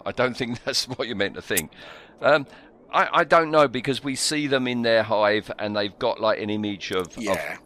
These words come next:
Speaker 1: of, uh, of, of Prem, and he goes up and joins the others. Uh, ma-, maybe that's meant to be his soul. They've caught his
Speaker 2: I
Speaker 1: soul.
Speaker 2: imagine so.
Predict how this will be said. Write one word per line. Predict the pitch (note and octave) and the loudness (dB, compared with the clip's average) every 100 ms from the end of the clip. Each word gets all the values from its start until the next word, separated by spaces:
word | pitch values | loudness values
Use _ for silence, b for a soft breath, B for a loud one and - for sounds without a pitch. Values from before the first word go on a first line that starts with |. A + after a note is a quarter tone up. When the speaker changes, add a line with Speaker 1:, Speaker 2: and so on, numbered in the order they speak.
| - | -4
Speaker 1:
of, | F#2+ - | -4 -4
uh, | B1 - G2 | -12 -8 -4
of, | G2+ - | -4 -2
of | G2 - | -4 -4
Prem, | - G#2 G2 G2 - | -4 0 0 -2 -6
and | G2 G2+ G2+ | -4 -4 -4
he | |
goes | F#2+ G#2 F#2+ | -2 -2 0
up | G#2+ | -4
and | G2+ | -4
joins | G#2+ G2+ | -6 -6
the | A2 | -2
others. | A2 F2 - - - - | -4 -4 -12 -16 -14 -6
Uh, | B2+ | -4
ma-, | C3+ C3 | -2 -2
maybe | B2 B2+ C3 | -2 -4 -2
that's | B2+ - | -2 -2
meant | C3+ B2+ | -6 -6
to | - | -8
be | C3+ C3+ | -4 -4
his | B2+ | -4
soul. | - - A2+ C3+ E3 E3 _ - | -4 2 2 2 -4 -12 _ -8
They've | A#2+ A2 - | -8 -8 -20
caught | - C3+ C3+ A#2 A#2+ | -10 -8 -2 0 2
his | B2 | 0
Speaker 2:
I | B2+ | 2
Speaker 1:
soul. | B2 A#2 C3 D3+ | 2 2 0 -6
Speaker 2:
imagine | C#3+ D3+ D3+ E3 E3+ | -4 -4 -6 -8 -10
so. | - E3+ F#3 | -8 -6 -8